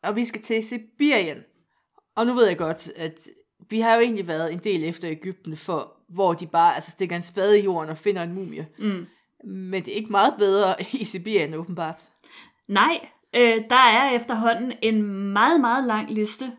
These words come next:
Speaker 2: med dybfrosne dyr derovre fra. Mammutter, ulve, og nu en hund. Eller måske en hund.
Speaker 1: Der er tale om det her enormt velbevarede fund af dyr, som ligner en hundehvalp. Og, altså,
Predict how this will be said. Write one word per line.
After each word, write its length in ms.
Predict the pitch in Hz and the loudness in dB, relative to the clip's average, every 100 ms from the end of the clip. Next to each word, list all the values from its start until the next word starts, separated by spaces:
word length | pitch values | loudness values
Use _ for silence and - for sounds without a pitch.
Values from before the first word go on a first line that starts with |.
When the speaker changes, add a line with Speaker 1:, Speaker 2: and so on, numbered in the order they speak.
| - | -2
Speaker 2:
med 240 | 220 214 | 0 0
dybfrosne 640 | 254 233 - 208 202 214 214 | -2 -2 -4 -4 -2 -2 -2
dyr 200 | 220 - | -2 -2
derovre 380 | 208 185 175 208 | -4 -6 -6 -6
fra. 380 | 202 185 - - - - - | -4 -6 -6 -16 -20 -20 -12
Mammutter, 720 | 180 185 220 226 220 202 202 196 - | -2 2 4 4 2 -2 -4 -6 -4
ulve, 600 | 208 226 220 247 233 233 - - | -2 -2 0 2 2 0 -12 0
og 100 | 220 | 4
nu 120 | 226 | 8
en 120 | 339 | 8
hund. 180 | 320 370 - - _ _ _ _ - | 6 2 -2 -20 _ _ _ _ -6
Eller 200 | 202 175 151 _ - | -2 -2 -4 _ -8
måske 260 | 233 - | -6 -2
en 120 | 302 240 | 0 0
hund. 200 | 165 - - _ _ _ _ _ _ _ _ _ _ _ _ _ - | -4 -14 -20 _ _ _ _ _ _ _ _ _ _ _ _ _ -6
Speaker 1:
Der 60 | 233 | -6
er 40 | |
tale 380 | 226 247 254 285 - | -4 -4 -4 -6 -10
om 320 | 165 202 202 185 | -12 -8 -8 -10
det 120 | 190 233 | -6 -2
her 160 | 208 - - | 0 -2 -6
enormt 640 | 208 214 233 277 190 160 | -6 -4 -2 0 -2 -4
velbevarede 480 | 180 202 214 170 143 | -6 -4 -4 -4 -4
fund 260 | 156 196 139 - | -6 -10 -10 -10
af 160 | 147 | -10
dyr, 300 | 147 226 190 - - | -8 -2 -2 -2 -10
som 260 | - 233 | -10 -8
ligner 360 | 208 208 214 208 - | -6 -4 -2 -2 -4
en 140 | 190 180 | -10 -8
hundehvalp. 540 | 185 180 160 147 - _ _ _ _ _ _ | -6 -6 -6 -8 -10 _ _ _ _ _ _
Og, 240 | - 175 165 - _ - | -6 0 0 0 _ -10
altså, 180 | 196 | -10